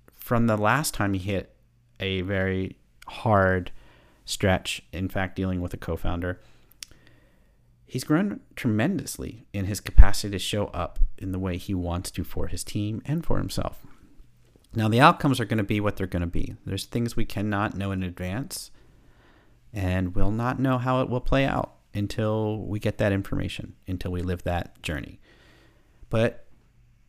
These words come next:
if you decide how you wanna show up during times of challenge and show up that way, you'll always be making the right decision,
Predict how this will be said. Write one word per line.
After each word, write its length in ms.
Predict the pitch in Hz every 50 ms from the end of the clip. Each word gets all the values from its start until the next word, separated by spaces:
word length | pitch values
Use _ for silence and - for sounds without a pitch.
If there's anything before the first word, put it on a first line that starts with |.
| _ _ _ _ _ _ _ -
if 160 | 113 - 135
you 60 | 135
decide 320 | 143 135 - 160 156 156
how 180 | 147 - - 113
you 140 | 135 151 147
wanna 160 | 143 143 139
show 240 | - - 113 101 95
up 240 | 98 - - - - -
during 220 | - 98 92 92 -
times 280 | - 101 101 101 98
of 100 | 104 -
challenge 440 | - - 95 90 92 92 92 92 95
and 120 | 101 101
show 200 | - - 165 190
up 120 | 214 - -
that 180 | 104 104 - 101
way, 220 | 92 90 95 101 - - - - -
you'll 140 | 139 139
always 320 | - - 139 151 147 135 -
be 80 | -
making 380 | 139 143 - - - - 92 90
the 80 | 90 95
right 160 | 92 92 -
decision, 500 | - - - - - - - 95 -